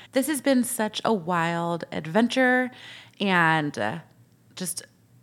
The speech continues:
rewarding and cool and <laughs> wild creative endeavor. And as I'm sure you can imagine, I've learned a lot from it. And I think there's things that I've learned that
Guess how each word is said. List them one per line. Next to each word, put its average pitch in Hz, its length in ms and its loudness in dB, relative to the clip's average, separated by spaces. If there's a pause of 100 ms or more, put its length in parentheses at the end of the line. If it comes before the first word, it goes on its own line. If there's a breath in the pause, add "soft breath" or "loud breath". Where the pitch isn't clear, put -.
(140)
rewarding 262 720 2
and 196 160 -2
cool 226 540 0
and 170 220 -2
<laughs> 170 280 -4
wild 226 580 4 (440 loud breath)
creative 220 460 0
endeavor. 151 720 6
And 180 480 2
as 190 140 0
I'm 202 120 0
sure 269 180 2
you 262 120 2
can 214 100 -4
imagine, 180 460 -2
I've 214 240 -2
learned 247 500 2
a 220 80 2
lot 240 340 2
from 277 200 4
it. - 220 2
And 202 100 0
I 208 80 0
think 440 180 -6
there's 415 180 2
things 302 180 2
that 262 100 -2
I've 233 140 0
learned 233 340 2 (380 loud breath)
that 262 500 6